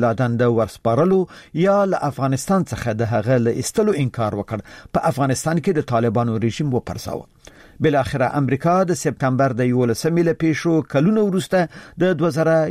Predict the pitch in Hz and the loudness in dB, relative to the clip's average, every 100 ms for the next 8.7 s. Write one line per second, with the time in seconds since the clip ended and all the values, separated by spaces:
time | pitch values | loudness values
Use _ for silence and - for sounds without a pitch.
0 | 156 131 131 127 208 196 131 98 107 - | 0 2 2 0 0 2 2 0 -2 -2
1 | 117 - 151 170 220 127 92 - - 101 | -4 0 2 2 2 0 -2 -4 -6 -6
2 | - - - 175 170 180 214 180 123 110 | -10 -20 -2 0 2 2 2 0 0 -2
3 | 110 113 107 110 - 110 131 - 131 120 | -2 -2 -4 -4 -2 -2 -4 -2 -2 -2
4 | - - 139 117 - 110 101 113 - 120 | -2 -2 0 0 0 0 0 -2 -2 -2
5 | 120 175 190 175 180 - - - 151 135 | 2 2 2 2 0 -2 -14 -8 0 0
6 | 104 113 87 101 - - - _ - - | 0 -4 -4 -8 -10 -12 -16 _ -20 -20
7 | - - - 214 240 214 220 208 202 185 | -20 -20 -6 0 2 0 2 2 2 2
8 | 175 170 214 190 107 98 | 2 2 0 0 -2 -4